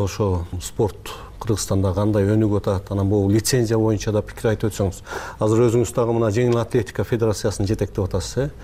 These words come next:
Өзүңүздөр федерациянын ичинде мындай канча лицензия алалы деп ойлодуңуздар эле, эмне тоскоолдуктар болду, эмнелер жетишпей калды, эмнелер жетишип атат дегендей?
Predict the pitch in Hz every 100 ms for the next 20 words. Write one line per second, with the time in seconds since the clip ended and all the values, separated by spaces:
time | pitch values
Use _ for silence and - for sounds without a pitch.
0 | - - 107 107 107 90 101 117 107 110
1 | 104 - 101 101 - 110 95 87 - -
2 | 98 92 85 - 101 - 104 90 - -
3 | - 101 - 110 98 98 107 107 98 98
4 | - 107 113 104 98 - 101 98 95 90
5 | 90 - 98 107 87 113 - 123 110 -
6 | 110 101 104 95 104 101 107 110 95 107
7 | 104 - 117 107 101 95 95 101 113 113
8 | 104 113 - - 98 98 - 98 92 87